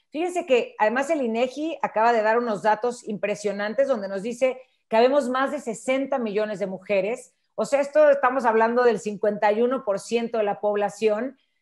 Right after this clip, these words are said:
pero alrededor de ocho millones viven en el sector rural. Fíjense nada más, a veces ni siquiera lo dimensionamos. Ocho millones de mujeres están en el sector rural y ochocientas mil realizan actividades realizadas con el campo y la pesca.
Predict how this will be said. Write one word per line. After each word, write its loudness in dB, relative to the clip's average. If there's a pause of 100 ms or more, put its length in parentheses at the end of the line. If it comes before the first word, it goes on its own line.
(140)
pero 6
alrededor 6
de 6 (100)
ocho 4
millones -2 (220)
viven 0
en 2
el 0
sector -2
rural. 2 (500)
Fíjense -4
nada 0
más, -4 (220)
a 2
veces 2
ni 0
siquiera 4
lo 8
dimensionamos. -2
Ocho 0
millones 2
de 0
mujeres -4 (400)
están 0
en -2
el 0
sector 4
rural 4
y 2
ochocientas 0
mil -6
realizan -2
actividades 0
realizadas -6
con -4
el -6
campo -4
y 0
la 0
pesca. -4